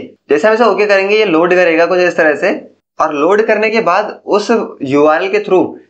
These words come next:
जितनी भी tables create हो सकती हैं उन सारी tables को यहाँ पर ऐड कर देगा। जैसे example के लिए अगर मैं यहाँ पे click करूँ टू थाउजेंड ट्वेंटी थ्री आईसीसी Men's Cricket World Cup, तो उसमें ये कुछ इस तरह से दिखाएगा। कुछ details यहाँ पे हैं,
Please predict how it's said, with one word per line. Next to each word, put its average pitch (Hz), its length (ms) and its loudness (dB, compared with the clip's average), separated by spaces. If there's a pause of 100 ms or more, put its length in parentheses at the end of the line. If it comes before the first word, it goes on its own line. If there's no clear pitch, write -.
(100)
जितनी 143 360 0
भी 233 140 2
tables 190 400 0
create 165 340 -2
हो 170 100 0
सकती 175 320 -2
हैं 127 160 -2
उन 160 200 -2
सारी 160 280 -2
tables 151 300 0
को 113 240 -2
यहाँ 127 180 0
पर 143 60 -8
ऐड 117 180 -2
कर 104 120 -2
देगा। 101 240 -6 (440)
जैसे 143 160 -4
example 151 400 -2
के 196 80 -2
लिए 202 80 2
अगर 202 120 0
मैं 202 100 -2
यहाँ 165 200 0
पे 196 80 -2
click 180 180 -2
करूँ 151 180 -2 (300)
टू 180 140 2
थाउजेंड 185 280 0
ट्वेंटी 156 200 0
थ्री 170 160 -2
आईसीसी 151 520 -4
Men's 175 360 -2
Cricket 165 340 -4
World 127 240 0
Cup, - 340 -4 (280)
तो - 60 -4
उसमें 160 360 0
ये 220 60 2
कुछ 208 180 -2
इस 180 180 -2
तरह 175 120 0
से 170 60 -2
दिखाएगा। 127 480 -4 (140)
कुछ 151 220 -2
details 160 340 -2
यहाँ 165 140 0
पे 160 100 -2
हैं, 170 240 -4